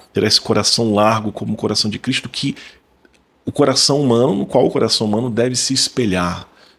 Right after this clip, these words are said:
Não tenhamos medo dessa oferta total, não tenhamos medo porque, como disse Bento dezesseis, ele não nos tira nada, mas ele nos dá tudo. Gente, sem dúvida, é exigente a escola de Cristo,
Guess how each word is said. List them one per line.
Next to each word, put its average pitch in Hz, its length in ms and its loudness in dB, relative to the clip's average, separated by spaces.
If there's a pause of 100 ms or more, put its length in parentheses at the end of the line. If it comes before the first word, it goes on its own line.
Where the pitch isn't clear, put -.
(160)
Não 117 120 0
tenhamos 120 520 2
medo 107 340 4
dessa 98 240 0
oferta 98 380 -4
total, 90 280 -4
não 98 140 -4
tenhamos 104 320 0
medo 110 160 0
porque, 104 240 -6
como 101 220 -2
disse 101 400 -2 (260)
Bento 101 240 2
dezesseis, 95 540 2
ele 113 120 2
não 117 140 2
nos 127 260 -2
tira 123 320 2
nada, 104 480 2 (320)
mas 95 200 -2
ele 104 100 2
nos 107 240 0
dá 101 140 0
tudo. 104 420 -2 (400)
Gente, 135 220 0
sem 131 180 2
dúvida, 120 560 2
é 123 100 4
exigente 107 800 0
a - 80 -6
escola 101 400 2
de 92 140 -6
Cristo, - 460 -6